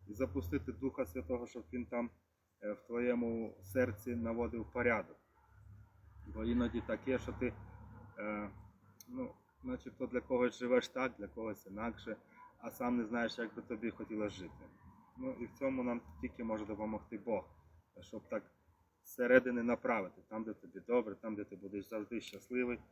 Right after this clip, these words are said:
Але в цьому всьому треба витривати і постійно за це боротися. Бо сатана також зі своїми інноваціями, технологіями не спить і буде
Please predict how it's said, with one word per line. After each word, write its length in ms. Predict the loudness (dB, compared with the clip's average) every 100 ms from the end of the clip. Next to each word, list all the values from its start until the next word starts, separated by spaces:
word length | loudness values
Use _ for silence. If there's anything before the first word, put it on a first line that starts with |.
| -20 _ -2
Але 200 | 4 4
в 80 |
цьому 340 | 4 2 2 2
всьому 320 | -2 -2 0
треба 300 | 0 0 0
витривати 760 | -2 -4 -2 2 2 2 -4 -16 -12
і 60 |
постійно 520 | -8 -6 -8 -4 -2 -2
за 120 | -6
це 160 | -8
боротися. 520 | -4 0 0 -2 -8 -14 -10
Бо 100 | -6
сатана 480 | -4 -2 0 0 0
також 480 | 0 0 0 -8 -10 -18 -18 -10
зі 120 | -8
своїми 420 | -2 2 2 0 0
інноваціями, 760 | 2 4 6 6 6 0 -2
технологіями 880 | 0 -2 0 2 4 4 2 -2 -2 0
не 160 | 2
спить 380 | 2 -2 -2 -2 -2 -10 -12 -12 -4
і 100 | -2
буде 680 | 0 0 4 6 6 4